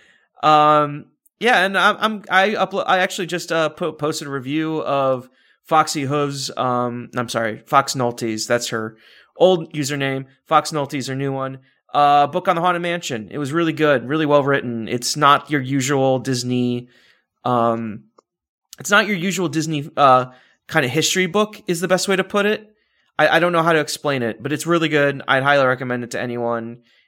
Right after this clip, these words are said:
It kinda dives into stuff that you don't always expect and kind of goes into more in-depth stuff.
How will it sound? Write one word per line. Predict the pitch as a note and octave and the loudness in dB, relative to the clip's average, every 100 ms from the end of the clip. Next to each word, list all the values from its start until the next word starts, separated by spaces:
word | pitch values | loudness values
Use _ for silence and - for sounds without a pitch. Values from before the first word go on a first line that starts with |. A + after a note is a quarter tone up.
| - | -16
It | C3 | -2
kinda | D#3+ E3 | 0 0
dives | C#3 C3 C3+ C3 | 2 2 2 -4
into | C3+ | -8
stuff | C3 - C3 | -6 -2 -2
that | C3 G#2+ | -2 -4
you | B2 | -2
don't | C3 B2 | -2 -2
always | A#2+ B2 A#2+ | -2 -4 -4
expect | - - D#3 D3+ - | -8 2 2 0 -8
and | - A#2 A#2 A2 | -4 -4 -6 -8
kind | B2 B2 | -2 -2
of | A2+ | 0
goes | B2 A#2 | -2 -2
into | A#2+ A2 B2+ | -4 -6 -4
more | A#2 G#2+ | -2 -2
in-depth | - A#2 A2+ - | -4 0 0 0
stuff. | - D#3+ D#3 - | 0 2 0 -2